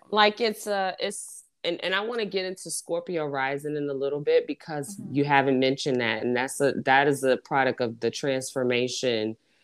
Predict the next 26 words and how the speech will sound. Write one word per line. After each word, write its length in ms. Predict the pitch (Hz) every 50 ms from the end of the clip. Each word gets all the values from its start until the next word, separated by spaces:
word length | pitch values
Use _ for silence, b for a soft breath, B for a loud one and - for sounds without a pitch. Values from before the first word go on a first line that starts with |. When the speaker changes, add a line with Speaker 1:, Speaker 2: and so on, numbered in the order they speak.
| _ _ _ -
Speaker 1:
and 300 | 139 143 135 131 131 123
Speaker 2:
Mm-hmm. 20 |
Speaker 1:
the, 420 | 127 123 123 117 113 110 110 113 - -
the, 280 | - 131 123 117 101 98 -
the 120 | - 123
death, 760 | 113 104 101 143 139 139 139 139 - - - - - - - _ _ _ _ _ _ _ -
the 80 | 165
death 420 | 139 117 127 151 143 147 120 - - -
of 220 | 135 135 117 110
you, 360 | 123 123 110 107 104 - - - _ _ _ _ -
you 160 | 127 139 139
Speaker 2:
Yep. 280 | 139 139 135 135 135 135
Speaker 1:
know, 220 | 135 135 131 - - - 117
g-, 140 | 113 - - -
always, 520 | 135 143 151 151 151 151 147 139 131 - -
always 420 | - 139 143 143 147 147 147 135 131
renewing, 540 | 131 135 139 143 143 151 156 147 131 123
allowing 420 | 117 117 120 123 120 127 131 131 127
yourself 340 | 127 - - - 127 127 -
to 100 | - 123
be 160 | 117 127 123
renewed 680 | 117 117 113 120 127 139 147 139 127 123 117 117 110 - -
and 180 | - 123 117 113 - - 139 123
Speaker 2:
Mm-hmm. 300 | 113 113 95 95 90 -
Speaker 1:
transformed. 520 | 151 151 143 127 120 113 110 110 110 - _ b b b b b b b b -
Um, 560 | 156 156 151 143 139 135 127 123 120 117 120